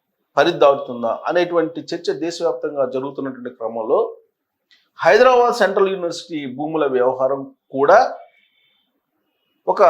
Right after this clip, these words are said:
పెద్ద చర్చగా మారింది ఢిల్లీ వేదికగా. కారణం ఏంటంటే, హైదరాబాద్ సెంట్రల్ యూనివర్సిటీకి సంబంధించినటువంటి భూముల విషయంలో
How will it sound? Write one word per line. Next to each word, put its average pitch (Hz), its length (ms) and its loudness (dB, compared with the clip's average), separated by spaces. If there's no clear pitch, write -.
పెద్ద 170 240 0
చర్చగా 175 440 -2
మారింది 127 340 -2
ఢిల్లీ 139 280 -6
వేదికగా. 113 500 -6
కారణం 220 300 6
ఏంటంటే, 180 680 0
హైదరాబాద్ 233 600 6
సెంట్రల్ 196 340 2
యూనివర్సిటీకి 190 480 -4
సంబంధించినటువంటి 156 1080 -8
భూముల 208 340 4
విషయంలో 160 760 -2